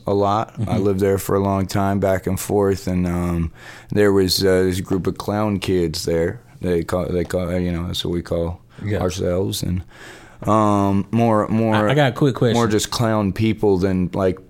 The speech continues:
Speaker 1: necessarily professional clowns or, like, birthday clowns or anything
Speaker 2: Yeah.
Speaker 1: like that. You know, just people who, uh,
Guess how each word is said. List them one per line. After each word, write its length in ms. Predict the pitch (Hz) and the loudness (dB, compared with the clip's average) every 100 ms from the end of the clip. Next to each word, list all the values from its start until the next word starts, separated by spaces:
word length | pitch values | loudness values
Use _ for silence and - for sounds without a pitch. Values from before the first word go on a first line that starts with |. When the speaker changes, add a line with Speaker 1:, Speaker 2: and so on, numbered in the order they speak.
| - - 104 104 87 | -20 -10 -4 -2 0
Speaker 1:
necessarily 1000 | 107 95 104 - 117 104 101 98 92 92 | 0 0 -2 -2 2 4 4 4 4 2
professional 800 | 87 - 101 - 101 - 95 92 | 0 -2 -2 0 0 0 -2 -2
clowns 380 | - 104 95 90 | -2 -2 0 0
or, 60 | 92 | 0
like, 260 | 87 85 | -2 -2
birthday 400 | 110 101 98 95 | -2 0 0 -2
clowns 440 | 87 95 92 87 92 | -2 -2 -2 -2 -2
or 80 | |
anything 280 | 92 87 110 | -2 -2 0
Speaker 2:
Yeah. 80 | 101 | 0
Speaker 1:
like 220 | 90 85 | 0 0
that. 260 | 98 92 85 | 0 2 2
You 100 | 101 | 0
know, 160 | 92 90 | 0 -2
just 320 | 95 90 - | -2 -4 -2
people 440 | 107 95 101 92 | -2 0 0 0
who, 440 | - 107 104 92 92 | -2 0 2 2 2
uh, 360 | 90 87 82 | 2 2 0